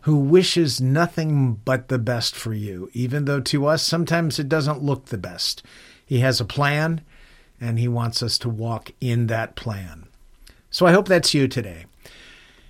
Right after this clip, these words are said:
Anyone who has been reading my blog for a bit knows that I love dogs. I can put up with cats, but I absolutely love dogs. I get them. I understand them, I think.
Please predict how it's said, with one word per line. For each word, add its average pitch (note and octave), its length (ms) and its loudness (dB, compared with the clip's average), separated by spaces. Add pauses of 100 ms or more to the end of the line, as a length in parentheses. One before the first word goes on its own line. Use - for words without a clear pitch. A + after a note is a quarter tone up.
(420)
Anyone B3+ 380 6
who F3 100 8
has C3+ 140 6
been C#3+ 180 2
reading C#3+ 300 4
my C3+ 140 2
blog C3+ 380 4
for C3 160 -2
a B2+ 60 2
bit B2+ 240 0
knows D3 340 2
that C3+ 140 2
I C3+ 120 4
love C3+ 280 4
dogs. C3+ 400 2
I C3+ 160 0
can B2 400 0 (460)
put A#3 240 4
up E3+ 180 8
with A2+ 140 -2
cats, A#2+ 580 -2 (220)
but C#3 180 2
I C#3 140 4
absolutely C3 680 0
love C#3 360 4
dogs. C3 420 4
I C3 80 2
get B2+ 420 4
them. F#2+ 440 -6 (100)
I C3 180 -4
understand D3+ 680 4
them, A2+ 80 0
I A2 80 -2
think. G#2+ 480 -2